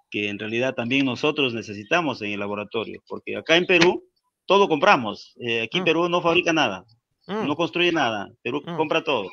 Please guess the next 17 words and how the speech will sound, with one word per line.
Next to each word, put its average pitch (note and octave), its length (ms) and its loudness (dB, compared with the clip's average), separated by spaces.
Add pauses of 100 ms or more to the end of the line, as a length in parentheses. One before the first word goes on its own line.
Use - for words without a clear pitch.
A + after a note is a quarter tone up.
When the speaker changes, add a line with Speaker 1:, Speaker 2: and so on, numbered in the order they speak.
(460)
Speaker 1:
Ajá. A#2+ 320 -2 (260)
Queremos D#3 320 0
cambiar D3+ 320 2
esa, D#3 340 4
ese D3+ 260 0
pe-, D3 240 -4
esa D3 180 -4
mentalidad, C3+ 640 -2
¿cierto? C3 340 -4
Speaker 2:
Sí. D3 80 -6
Speaker 1:
Cambiar B2+ 240 0
el C3 100 -2
chip. A#2 220 -12 (500)
Gracias. A2+ 320 -2 (760)
Speaker 2:
No, B2+ 340 10
eh, A#2 220 0
con, C3+ 140 -2